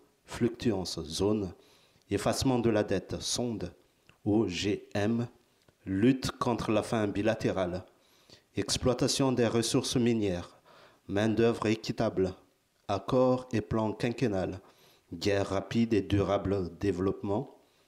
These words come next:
G N O G. Sonde. I F O N U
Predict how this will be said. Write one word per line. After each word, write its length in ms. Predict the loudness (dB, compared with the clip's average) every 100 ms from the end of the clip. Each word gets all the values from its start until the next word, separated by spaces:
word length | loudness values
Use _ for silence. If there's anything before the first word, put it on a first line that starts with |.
| _ -8
G 460 | -2 0 0 -6 _ _
N 380 | -2 0 0 -2 -10 _ _ _ 0
O 280 | 0 0 -6 -8
G. 380 | -6 -2 -2 -4 -14 _ -8
Sonde. 420 | -4 0 0 -2 -8 _ _ _
I 200 | -4 -4 -10 _ -2
F 400 | -2 -2 -6 -14 -14 0
O 360 | 2 2 -2 -18 _ -10 -4
N 320 | -2 -2 -4 -8 _
U 220 | 2 2